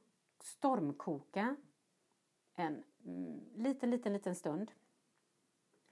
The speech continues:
Och sen drar jag av det från plattan. Och där får det stå och dra en fem till tio minuter.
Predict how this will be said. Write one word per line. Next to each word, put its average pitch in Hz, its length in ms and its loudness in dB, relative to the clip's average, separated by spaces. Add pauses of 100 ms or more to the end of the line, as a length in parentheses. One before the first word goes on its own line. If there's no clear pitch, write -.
(480)
Och 220 160 2
sen 175 420 4
drar 180 320 0
jag 170 200 2
av 143 340 0
det 151 180 -6
från 151 200 -6
plattan. 151 500 -6 (1700)
Och 202 120 0
där 175 200 8
får 180 100 -2
det 170 60 -2
stå 165 180 -2
och 151 80 2
dra 202 480 6
en 214 120 4
fem 175 300 4
till 185 120 -6
tio 170 240 0
minuter. 160 560 -4